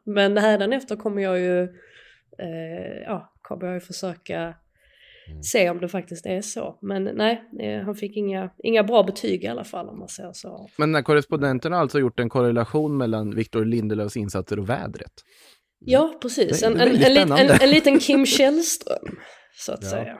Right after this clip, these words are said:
Speaker 2: precis.
Speaker 3: Väldigt spännande.
Speaker 2: Eh, vi får slänga in den då. Vi lämnar, eh, Villa, Manchester United där och konstaterar att Ralf Hasenhüttl nu har fått sparken från, eh, Southampton.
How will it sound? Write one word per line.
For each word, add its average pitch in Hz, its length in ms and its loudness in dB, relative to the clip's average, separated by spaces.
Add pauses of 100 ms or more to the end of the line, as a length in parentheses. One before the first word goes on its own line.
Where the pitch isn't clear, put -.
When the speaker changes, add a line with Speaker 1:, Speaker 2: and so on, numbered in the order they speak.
(100)
Speaker 2:
precis. 92 360 -12 (100)
Speaker 3:
Väldigt 185 300 -4
spännande. - 340 -14 (640)
Speaker 2:
Eh, 143 480 2
vi 143 200 -6
får 170 120 -4
slänga 160 260 -2
in 180 120 2
den 180 120 2
då. 135 80 4
Vi 139 100 2
lämnar, 165 380 2 (640)
eh, 139 40 0
Villa, 143 440 0 (200)
Manchester 135 380 -4
United 131 240 -4
där 185 560 2
och 147 240 -2
konstaterar 151 440 -2
att 143 140 2
Ralf 160 360 0 (100)
Hasenhüttl 156 680 2
nu 127 240 0
har 113 340 2
fått 120 300 -4
sparken 117 560 -2
från, 101 400 -6
eh, 98 140 -8
Southampton. 139 960 2